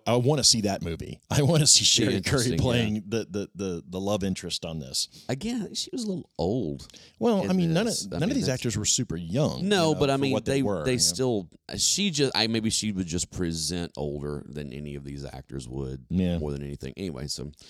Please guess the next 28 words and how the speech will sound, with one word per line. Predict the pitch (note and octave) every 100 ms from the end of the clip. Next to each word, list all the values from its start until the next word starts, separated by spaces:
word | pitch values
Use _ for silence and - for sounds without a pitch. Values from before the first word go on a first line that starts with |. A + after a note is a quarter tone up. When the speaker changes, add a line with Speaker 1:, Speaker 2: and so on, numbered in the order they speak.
| - - - -
Speaker 1:
But, | A2+ A2
yeah, | C3+ A#2
this, | A#2 D#3+ - - A#2 G2+ C3+
a-, | C3+
again, | C3 A#2+ A2+ G2
the, | G2+ A2+
the | A#2+
movie, | D3+ F3 D3+ -
you | B2+ C3+
can | B2
see | A#2+ - F#3 F3+ E3+ D#3
based | A2 A#2+ B2 -
off | A2+ G#2+
of |
all | G#2+ G2
this | G2 -
that | F#2
this | A2+ A2
movie | G#2 F#2+
was | F2+ F#2 D#2 - - F#2 -
destined | G#2+ G2 - G#2+ G2+ G2 G#2 _ -
to | G2+ F#2+
fail. | - - F2+ E2 - - - - - - -
It, | - G#2+
Speaker 2:
Yeah. | A2+ A2 G#2+
Speaker 1:
everything | B2 C#3+ D3 D#3 C#3+
was | A#2
working | A2+ G#2+ A2+ A2+